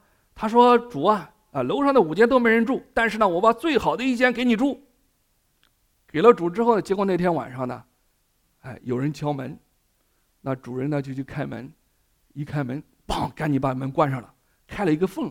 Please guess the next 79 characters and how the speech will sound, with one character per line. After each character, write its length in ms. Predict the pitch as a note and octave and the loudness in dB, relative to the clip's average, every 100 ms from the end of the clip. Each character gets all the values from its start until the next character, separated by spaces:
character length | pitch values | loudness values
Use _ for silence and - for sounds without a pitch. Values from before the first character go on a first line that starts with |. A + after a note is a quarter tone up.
| - | -8
赶 180 | C#3 | -6
紧 100 | C3+ | -4
把 80 | B2+ | -4
这 60 | B2 | -6
个 40 | |
关 220 | B2 D#3+ | -4 -2
上。 140 | C#3 A#2 _ _ _ _ _ _ _ | -2 -6 _ _ _ _ _ _ _
为 100 | C#3 | -6
什 120 | B2 | -6
么？ 60 | A2+ | -8
他 140 | - | -6
一 60 | C#3 | -6
看 200 | D3 A2+ | -6 -8
是 80 | - | -12
撒 160 | B2+ | -8
旦， 160 | C3 F3 | -2 -2
你 160 | - | -2
知 80 | _ | _
道 120 | G#2 | -20
吧？ 120 | G#2 _ _ _ _ _ _ _ | -20 _ _ _ _ _ _ _
一 40 | - | -14
看 140 | B2+ | -12
是 40 | A#2+ | -12
撒 160 | - - | -16 -20
旦， 100 | - _ _ _ _ _ - | -20 _ _ _ _ _ -8
那 120 | C#3+ | -8
撒 260 | - D3 | -6 -8
旦 120 | C#3+ G3+ | -4 -4
呢 100 | F3+ | -4
拼 180 | - | -6
命 120 | A3+ A3 | -4 -4
要 100 | F3 | -6
进 240 | A3+ F#3+ | -8 -12
来， 160 | C3 A2 | -12 -14
那 100 | C#3+ | -12
主 220 | C3+ B2+ | -12 -10
人 120 | A#2+ D#3 | -6 -4
怎 80 | |
么 120 | B2 C3+ | -6 -12
样？ 200 | A2+ - _ _ _ _ | -14 -16 _ _ _ _
然 160 | - C3 | -14 -12
后 100 | C#3+ | -8
呢， 220 | C3 A#2+ _ _ _ | -10 -10 _ _ _
他 80 | - | -20
拼 220 | - - G#3 | -16 -10 -8
命 140 | F3+ | -6
的 100 | C#3 | -6
抵 160 | - F2+ | -8 -18
挡， 240 | - - _ | -20 -20 _
然 160 | A#2 | -14
后 140 | D3+ C#3 | -8 -6
弄 280 | F3 E3+ | -4 -4
个 120 | C#3 C3+ | -6 -12
门， 200 | B2 C#3+ | -12 -6
叮 220 | A3+ F#3+ | -4 -2
咣， 180 | F3+ F3+ | -4 -8
叮 180 | G3+ G3 | -6 -8
咣， 180 | F3 F3 | -6 -10
叮 220 | G3 F#3+ | -6 -4
咣， 100 | F#3 | -4
很 200 | D3+ G3 | -2 -4
响 240 | - A2 | -6 -8
嘛， 100 | A2+ | -6
对 120 | D3 | -2
不 100 | D#3 | -2
对 100 | C3 | -2
啊？ 100 | C3 - | -10 -10
撒 180 | - F3+ | -10 -8
旦 100 | B3+ | -8
要 140 | A#3+ | -10
进 180 | C4 B3+ | -10 -8
来， 120 | G#3 | -6
他 120 | - | -6
拼 200 | A3+ A#3+ | -8 -4
命 100 | A#3+ | -2
要 80 | A3+ | -2
顶-， 180 | D#3+ C#3+ | -4 -12
抵 160 | - | -14
挡。 160 | G#3+ C3+ | -14 -14